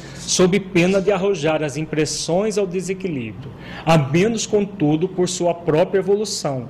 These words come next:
consiga sobrepairar ao campo de trabalho, dominando as influências do meio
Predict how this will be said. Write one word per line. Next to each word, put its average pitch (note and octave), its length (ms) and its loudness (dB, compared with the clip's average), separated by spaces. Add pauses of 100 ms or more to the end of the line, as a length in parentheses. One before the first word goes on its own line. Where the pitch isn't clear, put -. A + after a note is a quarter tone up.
consiga D3+ 480 0
sobrepairar D3+ 1400 -2
ao F3+ 220 4
campo D#3+ 360 2
de D#3 120 -2
trabalho, C3+ 680 0 (1400)
dominando E3+ 680 4
as D#3 140 0
influências D3+ 880 -2
do C3 120 -2
meio C#3 520 -2